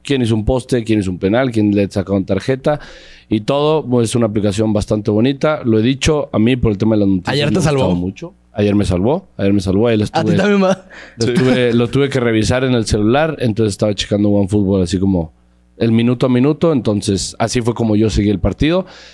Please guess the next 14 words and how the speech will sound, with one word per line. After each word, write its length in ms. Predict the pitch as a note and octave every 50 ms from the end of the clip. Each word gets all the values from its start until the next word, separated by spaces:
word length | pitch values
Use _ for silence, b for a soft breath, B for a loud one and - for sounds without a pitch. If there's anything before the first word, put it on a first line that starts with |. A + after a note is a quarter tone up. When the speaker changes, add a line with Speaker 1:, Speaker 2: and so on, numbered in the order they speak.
| B B
Speaker 1:
Pero 160 | - C#3 C#3+ B2+
si 100 | C#3+ D3+
no 80 | E3
la 160 | F3 F3 D#3+ B2+
tienes, 500 | F3+ F#3 F#3 G3 G3 F3+ - - - b b b b b _
ve 280 | A2+ A#2 C3+ C3+ C#3 C#3
a 480 | C3+ C3+ B2+ B2 A#2+ A2+ A2+ A2 G#2+ G#2+
la 120 | A2 A2
descripción, 840 | A2 G#2+ G2+ - A#2 A2 G2+ - - C#3 C3 C3 C3+ C#3+ C#3 - - - -
eh, 540 | G#2 G#2 G2 F#2+ F#2+ F#2 F#2+ F#2 F#2 - G#2+
acá 200 | F2 - A#2 A2+
abajo 420 | A2+ A#2+ B2 A#2 - C3+ B2 A2+
del 180 | G#2+ G#2 G2 G2
video. 460 | G2+ A2+ C#3+ E3+ F3+ F#3+ G#3 G3+